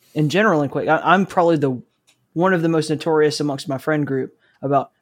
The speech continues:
I will play the game one hundred percent silent until I'm trying to kill you. Like, I'm very meticulous about, like, I know how to go down the steps just the right way.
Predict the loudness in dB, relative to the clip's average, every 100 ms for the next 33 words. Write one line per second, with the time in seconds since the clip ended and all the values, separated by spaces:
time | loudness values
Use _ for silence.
0 | _ 0 2 2 2 2 2 0 0 -2
1 | -6 -10 _ _ _ -8 -2 0 0 -4
2 | -4 0 0 0 -2 -2 -4 -6 0 2
3 | 2 -2 -6 -8 -6 -2 -2 -2 -4 -4
4 | -6 -6 -6 -6 -6 -10 -14 _ _ _
5 | -2 0 2 -2 -8 2 4 6 4 2
6 | 0 0 -2 -2 -6 -4 -2 -2 -2 -2
7 | -6 -6 -8 -8 -8 -2 0 0 -6 -8
8 | -4 0 0 2 2 2